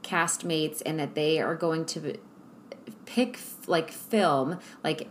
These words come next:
a, a, uh, what is it called? Film A, film B, whatever. They're gonna go to B-roll.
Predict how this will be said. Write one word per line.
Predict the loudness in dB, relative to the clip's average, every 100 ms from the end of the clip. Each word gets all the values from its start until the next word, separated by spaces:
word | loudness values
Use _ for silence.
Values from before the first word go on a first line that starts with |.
| 4
a, | 6 6 4 -2 2
a, | 6 8 8 8 4
uh, | 2 4 6 4 2 -2 -12 -20 -20 -20 0
what | 4
is | 4
it | 2
called? | 0 2 2 -2 -10 0
Film | 6 8 8
A, | 8 8
film | 8 8 8 8
B, | 8 8
whatever. | 6 6 6 6 4
They're | 8
gonna | 8
go | 8
to | 6
B-roll. | 6 4 4 2 0